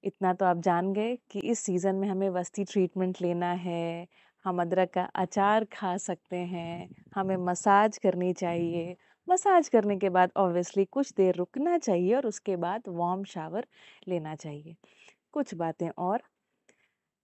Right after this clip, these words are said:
तो नंगे पाँव नहीं रहना चाहिए, है ना? हो सके तो जहाँ तक संभव हो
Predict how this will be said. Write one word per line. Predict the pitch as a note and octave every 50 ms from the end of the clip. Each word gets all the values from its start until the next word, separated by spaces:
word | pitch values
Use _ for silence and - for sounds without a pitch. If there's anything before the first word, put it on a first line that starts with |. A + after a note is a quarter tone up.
| _ _ _
तो | F4
नंगे | F4 E4 C#4+ D#4 E4 F4+ F#4+ A4 A4+
पाँव | - - B3 A#3 A3+
नहीं | G#3+ F#3+ F#3 F3+ F3+
रहना | F3+ F3+ F3+ E3 D#3+ E3+
चाहिए, | E3 - F3+ D#3 D3+ D#3 D#3+ E3 E3+
है | E3 E3+ E3+
ना? | F3 A3 C4 D#4 D4+ _ _ _ _ _ _ -
हो | F#3 F3+
सके | F3 - F3+ D#3+ - F3+ G3+ A#3+ C4+ C#4
तो | C4+ C4 B3+ A#3
जहाँ | F#3 - _ _ - F#3+ F3 G#3+ C#4 E4+
तक | - - C4 -
संभव | - - G3+ F3 E3 D#3+ E3 E3 E3
हो | D#3+ F3 A#3 D4 G4 -